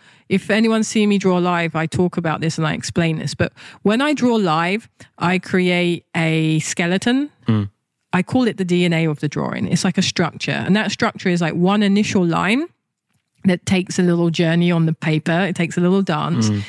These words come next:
Speaker 1: And when I finish that one line, I have these pockets of negative space.
Speaker 2: Right.
Speaker 1: And so for many, many years, I was always curious, like, what if I was given that same D N A,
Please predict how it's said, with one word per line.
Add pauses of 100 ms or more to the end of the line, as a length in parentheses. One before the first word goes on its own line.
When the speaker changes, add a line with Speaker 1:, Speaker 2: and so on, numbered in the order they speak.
(300)
Speaker 1:
And
when
I
finish
that
one
line, (400)
I
have
these
pockets
of
negative
space. (160)
Speaker 2:
Right. (280)
Speaker 1:
And
so
for
many,
many
years,
I
was
always
curious,
like, (680)
what
if
I
was
given
that
same
D
N
A,